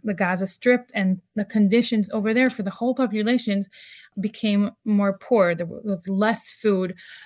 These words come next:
um, there was less medical treatment, and unfortunately, we hear about very cruel treatment that some of,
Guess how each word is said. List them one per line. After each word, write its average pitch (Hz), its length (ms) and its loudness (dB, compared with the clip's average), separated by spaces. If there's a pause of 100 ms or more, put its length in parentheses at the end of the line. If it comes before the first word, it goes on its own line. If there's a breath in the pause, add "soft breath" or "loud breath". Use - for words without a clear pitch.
(120 loud breath)
um, 190 400 2
there 190 120 0
was 185 180 -4
less 208 380 2
medical 202 480 0
treatment, 190 640 -2 (100)
and 196 320 0
unfortunately, 240 640 0
we 185 120 -2
hear 202 220 -2
about 196 340 -2 (520 loud breath)
very 220 380 2
cruel 196 400 0
treatment 202 540 -4
that 185 120 -8
some 196 220 -2
of, 180 160 -2